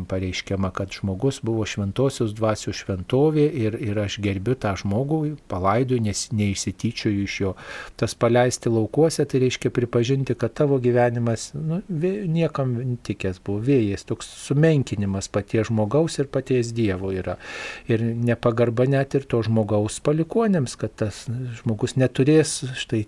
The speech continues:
tėvo kapo, mamos kapo, neturės senelių kapo. Mm, tai ne, nepraktikuotina praktika tikrai. Nu, ką jūs galit padaryti? Jūs galit apie tai pakalbėti su savo,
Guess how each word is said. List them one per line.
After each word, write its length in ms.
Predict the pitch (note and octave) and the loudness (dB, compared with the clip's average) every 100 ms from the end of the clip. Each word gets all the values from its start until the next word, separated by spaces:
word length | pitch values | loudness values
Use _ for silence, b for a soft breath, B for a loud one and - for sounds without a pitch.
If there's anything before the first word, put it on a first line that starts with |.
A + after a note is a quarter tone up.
| - | 2
tėvo 380 | B2 B2 A2+ G#2+ | 4 6 4 2
kapo, 420 | - G#2 G#2+ A2 | 2 2 0 -2
mamos 460 | G#2 G#2 A#2 A2 - | 0 2 2 0 0
kapo, 420 | G#2 G2+ - G#2 | 0 0 0 -4
neturės 540 | G2+ - G#2+ A2 - | -4 -4 0 0 0
senelių 480 | G#2+ A2+ A2+ A2 G#2 | 0 2 4 2 0
kapo. 540 | - G#2 G2 - G2+ G2 B B B B B - | 0 0 0 -2 -4 -4 B B B B B -8
Mm, 1080 | G#2+ G2+ G2 G2 G#2+ G#2+ G#2+ A2 G#2+ A2+ A2+ | -4 -2 -2 -4 -6 -6 -6 -6 -4 -6 2
tai 140 | C3+ C3+ | 4 4
ne, 140 | C3+ | 2
nepraktikuotina 1700 | C3+ B2+ B2+ C3 B2+ C3 B2 - A#2+ C3 A2+ - F#2+ F#2+ G#2+ A#2+ A2 - - | 2 2 4 4 4 0 0 -2 0 2 2 0 -2 0 -2 -4 -6 -8 -8
praktika 640 | - F#2 - - G#2 G2+ | -4 -2 -4 -10 -8 -6
tikrai. 300 | - A2 A2+ G#2 B B B B - | -4 0 0 -2 B B B B 4
Nu, 180 | F#3 G3+ G#3 F3 | 4 4 0 -2
ką 240 | - A#2+ | 2 4
jūs 160 | A#2+ A2 | 4 4
galit 300 | B2 A#2 - | 2 2 0
padaryti? 460 | A#2 G#2+ G2 F#2+ A2 | 0 0 -2 -2 -4
Jūs 80 | A#2+ | 2
galit 380 | C#3+ D#3+ E3 C3 | 4 4 2 0
apie 160 | A2 | -2
tai 80 | - | -2
pakalbėti 640 | - D3 A3+ A#3+ C4 B3+ F3 | -2 0 2 4 4 4 0
su 160 | - | -2
savo, 380 | - A#2 G#2+ | 2 2 4